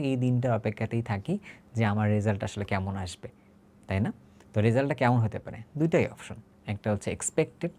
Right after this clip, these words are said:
একটা হচ্ছে আনএক্সপেক্টেড। তোমারটা কেমন আসছে, এক্সপেক্টেড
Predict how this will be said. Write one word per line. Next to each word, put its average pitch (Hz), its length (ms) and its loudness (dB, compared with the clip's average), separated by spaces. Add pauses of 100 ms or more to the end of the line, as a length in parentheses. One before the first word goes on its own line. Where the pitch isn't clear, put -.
(120)
একটা 101 160 -4
হচ্ছে - 140 -8 (100)
আনএক্সপেক্টেড। - 600 -10 (840)
তোমারটা 135 380 0
কেমন 107 260 4
আসছে, - 200 -14 (480)
এক্সপেক্টেড 131 500 -4